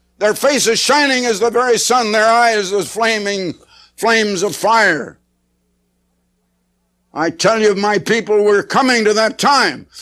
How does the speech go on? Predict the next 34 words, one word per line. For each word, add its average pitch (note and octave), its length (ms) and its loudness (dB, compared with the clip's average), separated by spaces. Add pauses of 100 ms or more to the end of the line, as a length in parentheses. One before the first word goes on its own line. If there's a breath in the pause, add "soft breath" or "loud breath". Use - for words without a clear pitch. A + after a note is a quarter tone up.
(140 loud breath)
and G#3 180 0
it's G#3 160 -2
time C4+ 280 2
for A3+ 200 0
a G#3+ 80 0
voice C4 320 0
to A#3 120 -2
cry D4+ 460 2
out F3+ 160 -4 (260 soft breath)
and B3 220 0
to A3+ 100 2
tell F#4 460 2
the C#4 60 2
people G#3+ 380 -4
that G#3 120 0
we're G3+ 160 -2
coming G3+ 360 -2
into F#3 180 -2
that F3+ 260 -4
time, E3 420 -4 (280 loud breath)
and G#3+ 180 0
to A3+ 80 2
say, C#4+ 240 0
"Come C#4+ 260 -2
out F#4 220 4
of E4 120 2
this C#4+ 220 2
Babylon A3 600 0
of G3 100 -2
religious C4+ 500 0
confusion A3 760 -2
of G3+ 100 -2
our A#3+ 220 2
day A3+ 420 0